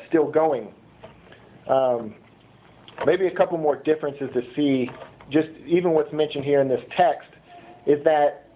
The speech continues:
see, see the language here in verses nineteen and twenty of the mediator, how Paul brings up that the fact that there's a mediator,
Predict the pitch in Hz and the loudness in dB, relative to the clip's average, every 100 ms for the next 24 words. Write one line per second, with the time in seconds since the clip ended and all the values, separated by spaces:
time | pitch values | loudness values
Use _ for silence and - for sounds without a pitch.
0 | - 202 175 - 214 185 165 175 170 170 | -8 -4 -2 0 2 2 2 0 0 0
1 | 170 170 156 156 139 151 156 160 143 135 | 2 2 2 0 0 0 0 -4 -6 -4
2 | 160 156 143 139 127 147 165 143 120 107 | 0 2 2 0 0 -2 0 0 0 -4
3 | 95 - - - - - 135 135 165 160 | -8 -14 -20 -20 -14 0 0 2 2 2
4 | 156 156 151 135 143 139 - 143 135 - | 2 0 -2 2 2 0 0 -2 -2 0
5 | 147 143 139 139 123 127 143 185 160 131 | 0 0 -2 -2 -2 -2 0 0 2 2
6 | 110 104 87 | 2 0 -4